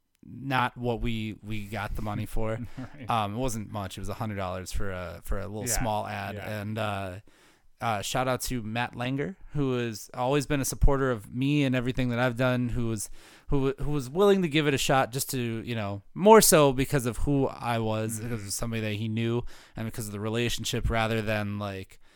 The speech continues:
Speaker 1: "Okay, I think this is gonna really advertise our
Speaker 2: Right.
Speaker 1: business," you
Speaker 2: That's,
Speaker 1: know?
Speaker 2: that's huge.
Speaker 1: Yeah,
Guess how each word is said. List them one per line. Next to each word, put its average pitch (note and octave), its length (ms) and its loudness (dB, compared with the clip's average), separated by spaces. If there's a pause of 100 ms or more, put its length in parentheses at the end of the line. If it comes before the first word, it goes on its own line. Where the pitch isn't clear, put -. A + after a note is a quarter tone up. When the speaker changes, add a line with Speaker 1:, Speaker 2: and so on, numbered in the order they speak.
(440)
Speaker 1:
"Okay, B2+ 260 -2
I A2 100 0
think A2+ 200 2
this - 180 -6
is A2 80 -6
gonna A2+ 200 -2
really A2 300 0
advertise G2+ 440 -2
our G#2 80 -2
Speaker 2:
Right. G2 80 -8
Speaker 1:
business," G#2 500 0
you - 120 -6
Speaker 2:
That's, B2+ 80 0
Speaker 1:
know? A#2 200 0
Speaker 2:
that's F#3 240 -10
huge. G2+ 540 -10
Speaker 1:
Yeah, B2+ 220 -4